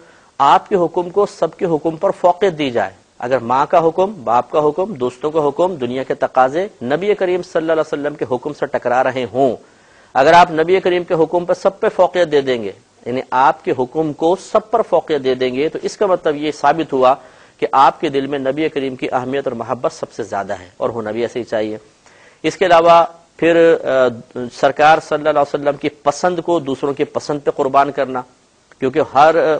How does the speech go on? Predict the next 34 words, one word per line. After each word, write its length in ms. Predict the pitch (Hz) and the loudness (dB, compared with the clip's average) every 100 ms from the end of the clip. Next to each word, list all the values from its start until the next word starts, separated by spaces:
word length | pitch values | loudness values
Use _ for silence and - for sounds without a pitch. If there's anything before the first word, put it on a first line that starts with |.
| - | -2
पसंद 300 | 143 175 170 | 0 0 0
के 80 | 170 | -2
साथ 200 | - 156 135 | 0 0 0
हुक्म 300 | 135 170 180 | -2 0 -2
भी 80 | |
शामिल 360 | 170 160 160 175 | -2 -2 -2 -2
हो, 80 | 175 | -2
जरूरी 320 | 135 131 139 | -2 -2 -2
नहीं 180 | 147 170 | -2 -4
है। 120 | 208 - _ _ _ 117 | -8 -12 _ _ _ -4
नबी 220 | 127 139 | -2 0
करीम 220 | 143 135 | 0 0
ने 100 | 135 | 0
बहुत 280 | 127 123 127 | -2 -2 -2
सी 100 | 139 | -4
चीजें 300 | - 117 127 | -10 -8 -8
खाई, 440 | - 120 117 127 180 | -6 -4 -4 -6 -6
बहुत 240 | 139 123 | -4 -4
सी 100 | - | -8
चीजें 320 | 127 117 120 117 | -8 -6 -6 -8
पी 180 | 143 151 | -6 -4
हैं, 340 | 131 120 185 | -4 -6 -6
बहुत 180 | 131 117 | -6 -6
से 80 | - | -6
लिबास 420 | 120 113 127 - | -6 0 0 0
पहने, 440 | - 127 120 123 175 | -2 -4 -2 -6 -4
लेकिन 240 | 151 156 | -4 -4
उनके 160 | 151 156 | -4 -6
इख्तियार 340 | - 143 143 | -4 -2 -2
करने 240 | 147 147 | -2 -6
का 80 | 156 | -6
हुक्म 280 | 143 156 185 | -6 -4 -2
नहीं 180 | 117 107 | -2 -6
दिया। 260 | 117 120 | -4 -6